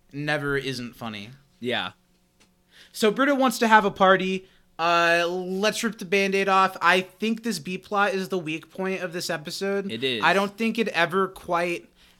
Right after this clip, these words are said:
Speaker 1: kind of like what I said last time with the bird thing, this plot line is okay for me for Community in its hundred and second episode.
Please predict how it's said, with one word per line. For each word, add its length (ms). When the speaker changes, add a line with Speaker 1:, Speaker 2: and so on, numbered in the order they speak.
Speaker 1:
kind 180
of 60
like 160
what 100
I 60
said 240
last 300
time 180
with 140
the 80
bird 420
thing, 320
this 240
plot 320
line 220
is 120
okay 380
for 180
me 220
for 180
Community 680
in 80
its 180
hundred 500
and 120
second 360
episode. 500